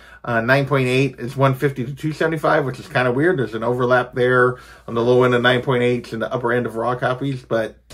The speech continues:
uh, it is what it is. But overall, this book is definitely up, uh, has been a little bit of street cash in terms of if you invested in this book, um, but it is also the only one of these variants that's doing that.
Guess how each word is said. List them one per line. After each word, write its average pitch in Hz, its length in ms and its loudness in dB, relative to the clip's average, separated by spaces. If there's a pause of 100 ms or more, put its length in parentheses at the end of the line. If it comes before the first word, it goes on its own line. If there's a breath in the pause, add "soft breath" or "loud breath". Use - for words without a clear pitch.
(140)
uh, 107 280 -2
it 117 140 -2
is 139 160 6
what 123 120 6
it 123 120 2
is. 156 200 4
But 135 120 2
overall, 147 320 6
this 135 120 -2
book 131 180 -2
is - 80 -10
definitely 120 400 -4
up, 117 320 -4 (360 loud breath)
uh, 113 140 -6
has 110 240 -6
been 120 220 2
a 113 60 0
little 113 200 2
bit 117 80 4
of 113 80 -6
street 117 280 -4
cash 107 420 -2
in 98 80 -12
terms 107 260 -10
of 104 140 -12
if 101 100 -10
you 104 100 -12
invested 101 440 -12
in 101 100 -14
this 104 160 -14
book, - 400 -10 (340 loud breath)
um, 101 480 -10
but 104 120 -10
it 104 120 -6
is 113 240 -6 (360)
also 104 240 -10
the 104 100 -10
only 104 220 -10
one 98 240 -10
of 92 80 -14
these 95 240 -18 (100)
variants 95 640 -16
that's - 280 -10
doing 95 320 -10
that. - 260 -20